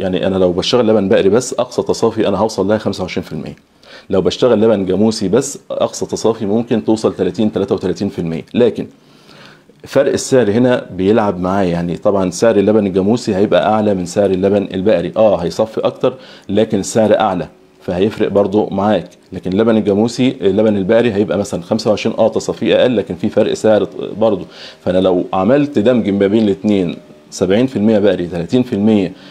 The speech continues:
جاموسي، وعملت شغل، آه، خليط، هيديني تصافي معقولة جدًا توصل لحوالي تمانية وعشرين في المية إيه تصافي. طيب، أحسب بقى ت-، أحسب إزاي تكلفة الشغل بتاعي؟ أول حاجة بقول تكلفة الكيلو، عايز أحسب تكلفة الكيلو بتاعي إزاي؟ بيجي من إجمالي التكلفة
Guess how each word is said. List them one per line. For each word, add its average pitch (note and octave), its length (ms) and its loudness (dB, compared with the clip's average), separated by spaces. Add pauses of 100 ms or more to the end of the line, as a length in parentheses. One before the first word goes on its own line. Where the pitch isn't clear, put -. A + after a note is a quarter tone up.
(140)
جاموسي، G2+ 380 0
وعملت A2+ 380 2
شغل، - 320 0 (320)
آه، F#2 140 0
خليط، A#2 360 0 (120)
هيديني G#2 340 2
تصافي B2 360 -2
معقولة G#2 280 0
جدًا A2 300 0
توصل B2 360 0
لحوالي G#2 320 0
تمانية G#2 300 0
وعشرين F#2+ 320 -2
في G#2 100 -6
المية G#2 320 0 (340)
إيه G#2 160 2
تصافي. G2 460 -4 (520)
طيب، F#2 220 2 (160)
أحسب C#3+ 300 -2
بقى B2 120 4
ت-، - 100 -4
أحسب C3 380 -2
إزاي G2 240 0
تكلفة A#2 340 -4
الشغل F#2+ 300 2
بتاعي؟ - 300 -6 (760)
أول D#3 220 2
حاجة D3 220 2
بقول B2+ 180 4
تكلفة C3+ 440 -2
الكيلو، F2 400 -4
عايز A#2+ 180 0
أحسب C3 200 -6
تكلفة B2+ 300 -4
الكيلو - 260 0
بتاعي - 260 -4 (360)
إزاي؟ F#2 320 2 (600)
بيجي D3+ 360 4
من C#3 160 4
إجمالي A#2 380 4
التكلفة C#3+ 540 0